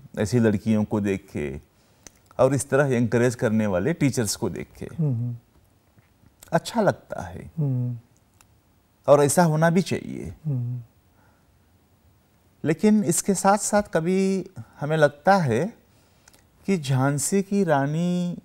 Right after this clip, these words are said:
Speaker 1: जैसे ही बहादुरी दिखाई हुई,
Speaker 2: हम्म।
Speaker 1: बेगम हजरत महल को हमने पूरी तरह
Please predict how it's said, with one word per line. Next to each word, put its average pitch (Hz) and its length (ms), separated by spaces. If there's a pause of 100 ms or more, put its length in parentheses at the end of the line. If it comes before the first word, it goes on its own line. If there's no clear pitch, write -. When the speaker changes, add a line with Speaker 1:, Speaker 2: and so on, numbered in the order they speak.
(160)
Speaker 1:
जैसे 143 500
ही 185 240
बहादुरी 143 640
दिखाई 135 440
हुई, 131 500 (100)
Speaker 2:
हम्म। 131 260 (440)
Speaker 1:
बेगम 143 360
हजरत 151 480
महल 143 300
को 131 480 (340)
हमने 131 280
पूरी 135 380
तरह 123 400